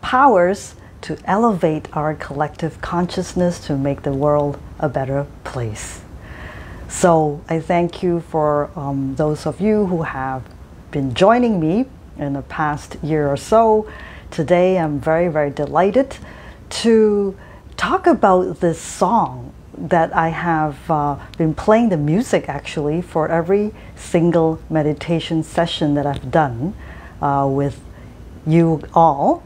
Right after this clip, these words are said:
at, um, Queer Love Light. So that song is called Love, Peace,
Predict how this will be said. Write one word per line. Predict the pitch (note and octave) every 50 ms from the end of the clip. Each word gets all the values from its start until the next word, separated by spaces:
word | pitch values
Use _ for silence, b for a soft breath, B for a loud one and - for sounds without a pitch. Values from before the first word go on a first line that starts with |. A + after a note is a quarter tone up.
| - - - - - -
at, | E3+ D3 C#3+ - - - -
um, | D#3 C#3+ C#3 C3+ C3+ C3 C3 B2+ - - - - -
Queer | - E3+ D#3 D3
Love | C#3 C#3+ C3+ - -
Light. | E3 E3 C#3 C3+ - - - - - - - - - - - - - - - - - - - -
So | - G3 F#3
that | F#3 A3 G3+ -
song | - - - - C4 E4+ D4+ G3+ D3 C#3+ D3+ E3+ A3 - B B B B B B B B -
is | F3+ E3 D#3+ D#3 D3+ - -
called | - - - - F3 E3 E3 E3+ E3 - -
Love, | E3 E3 D#3+ D#3 D#3 -
Peace, | - - - E3 D#3 D#3 D3 - - -